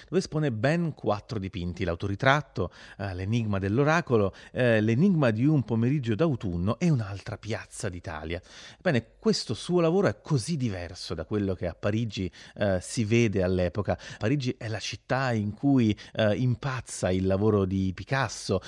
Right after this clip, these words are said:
eh, in cui le avanguardie, quelle che oggi chiamiamo le avanguardie storiche, la fanno da padrone, il cubismo soprattutto. Eh, il lavoro così tradizionalista, in qualche modo così legato ad una figurazione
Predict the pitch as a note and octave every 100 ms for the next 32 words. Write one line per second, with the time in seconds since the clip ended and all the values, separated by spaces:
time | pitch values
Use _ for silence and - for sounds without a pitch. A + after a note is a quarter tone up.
0 | - A#2 A2+ A#2+ G3 E3+ A#2+ B2 B2+ B2
1 | E3+ B2 G2 G2 C3 A#2 C3 G#2+ G#2+ C3+
2 | G#2 F#2+ A#2 D3+ D3 A#2+ - F#3+ F#3 C3
3 | A2 - - A#2 - D#3 D3 A#2+ G2+ G#2+
4 | A#2+ A2+ G2+ F#2 - - A#2+ - A2 D#3+
5 | B2 F#2+ F2 E2 F#2 F2+ F2+ - F2 -
6 | F#2+ - - B2+ B2+ F3 E3+ E3+ G#3+ G#3
7 | G#2+ - D#3 F3+ A3+ - D#3 D3 - F3
8 | D3+ C3 D3 - - D#2+ F2 F2+ G2 F#2+
9 | A2 A#2+ B2 G2 G#2+ A#2 G#2+ A#2+ A#2 G2
10 | - - - A#2 A#2 G#2+ B2 B2 B2+ -
11 | D#3 A#2